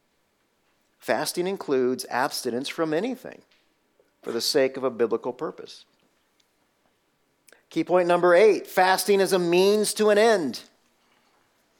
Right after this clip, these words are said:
Fasting is a means to an end. So in other words, fasting is a way of saying goodbye to the power of possessions,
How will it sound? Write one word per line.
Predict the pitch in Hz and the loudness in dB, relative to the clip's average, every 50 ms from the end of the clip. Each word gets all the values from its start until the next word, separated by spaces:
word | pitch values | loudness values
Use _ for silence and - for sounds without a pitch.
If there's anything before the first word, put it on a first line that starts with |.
| _ _ _ _ _ _ - _ _ _ _ _ _ _ _ _ | _ _ _ _ _ _ -20 _ _ _ _ _ _ _ _ _
Fasting | - - 170 170 190 202 - - 202 208 202 190 | -4 0 0 0 0 0 -2 0 2 2 4 2
is | 165 139 | 2 2
a | 160 147 | 2 0
means | 143 143 156 175 196 196 208 208 208 214 208 180 - | 0 0 0 2 2 2 2 2 0 -2 -2 -4 -8
to | - - 175 160 | -8 -4 -2 -2
an | 151 143 117 | 0 -2 -2
end. | 92 143 135 131 120 107 98 92 87 82 - - _ _ _ _ _ _ _ _ _ _ _ _ _ _ _ _ _ _ _ _ _ - | -4 -4 -4 -4 -4 -6 -10 -14 -16 -18 -20 -20 _ _ _ _ _ _ _ _ _ _ _ _ _ _ _ _ _ _ _ _ _ -4
So | - 170 156 | 0 2 2
in | 160 | 4
other | 170 185 185 170 | 4 4 4 4
words, | 156 156 156 156 - - | 2 2 0 0 -4 -4
fasting | - 165 160 185 208 196 - - 196 190 185 | -4 -2 0 0 -2 -2 -2 -4 -4 -2 -2
is | 165 147 | 0 0
a | 160 | 0
way | 143 139 156 160 160 | 0 2 4 4 4
of | 147 131 | 2 0
saying | - - 175 160 160 156 151 139 | -2 0 0 0 2 0 -2 -2
goodbye | 127 131 107 98 101 120 120 123 104 90 90 87 85 104 120 139 135 127 _ _ _ _ _ _ _ _ _ _ _ _ _ _ _ _ _ - | -4 -4 -4 -2 -2 0 2 2 2 0 -2 -4 -6 -8 -10 -10 -12 -18 _ _ _ _ _ _ _ _ _ _ _ _ _ _ _ _ _ -8
to | - 156 | -8 -4
the | 123 120 117 | -4 -4 -6
power | - - - 131 131 127 131 131 123 | -6 -4 -2 0 0 2 2 2 0
of | 113 101 - | 0 -2 -6
possessions, | - 120 95 - 113 120 139 - - 220 247 240 - - - - | -16 -16 -12 -8 -6 -6 -4 -4 -6 -8 -10 -10 -14 -18 -20 -20